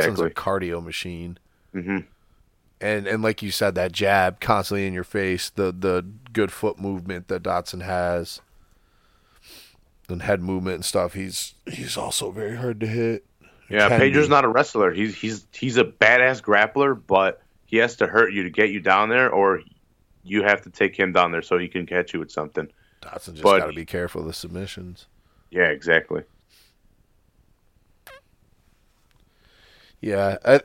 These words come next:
Speaker 2: I, I think Dotson's gonna be able to pull out either, you know, probably pull out the decision win, get back on track again, see where it goes.
Speaker 1: Yeah, I'm going with Dotson.
Speaker 2: Um,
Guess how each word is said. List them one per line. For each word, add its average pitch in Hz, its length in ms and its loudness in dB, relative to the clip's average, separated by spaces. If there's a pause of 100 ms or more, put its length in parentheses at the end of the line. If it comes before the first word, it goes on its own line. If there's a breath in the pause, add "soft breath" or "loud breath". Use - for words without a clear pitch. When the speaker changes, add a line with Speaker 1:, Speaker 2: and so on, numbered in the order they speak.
Speaker 2:
I, 165 180 12 (200)
I 165 120 12
think - 420 0
Dotson's 131 460 6
gonna 120 160 4
be 117 100 4
able 117 120 4
to 113 80 0
pull 113 220 4
out 107 200 4
either, 104 340 -2
you 110 140 -4
know, 95 120 -4
probably 107 280 2
pull 101 200 0
out - 100 -6
the 95 80 -8
decision 92 480 -8
win, 92 300 -6
get 98 160 -10
back 95 240 -8
on 92 120 -10
track 92 320 -6
again, 92 360 -10
see - 180 -10
where 90 140 -4
it 85 60 -10
goes. 92 420 -8 (640)
Speaker 1:
Yeah, 90 260 4 (100)
I'm 101 80 0
going 87 180 2
with 78 100 0
Dotson. 80 380 2 (1900 soft breath)
Speaker 2:
Um, 123 1000 -12